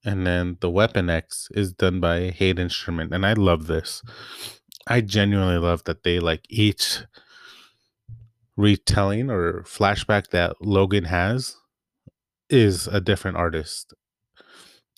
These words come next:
And it's awesome. And I do love it. I can't wait to see where it all goes <laughs> after this. I wanna say this is, like, a four or five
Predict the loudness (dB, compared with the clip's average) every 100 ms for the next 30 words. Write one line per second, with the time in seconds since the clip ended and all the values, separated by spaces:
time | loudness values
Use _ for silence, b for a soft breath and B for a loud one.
0 | -8 -4 -4 -2 -4 -4 -6 -10 -12 -18
1 | -20 _ _ -8 -8 -6 -6 -6 -8 -14
2 | -18 _ _ -20 -20 _ _ -14 -8 -6
3 | -4 -6 -6 _ _ _ _ b b b
4 | b _ -20 -12 -10 -4 0 0 2 0
5 | -2 -4 -6 -8 -6 -6 -4 -6 _ -14
6 | -10 -8 -6 -8 -10 -18 B B B B
7 | B B B B B _ _ _ _ _
8 | _ -8 -4 -4 -4 -6 -6 -6 -6 -8
9 | -10 -10 -12 -14 -14 -8 -6 -6 -6 -2
10 | 0 -2 -4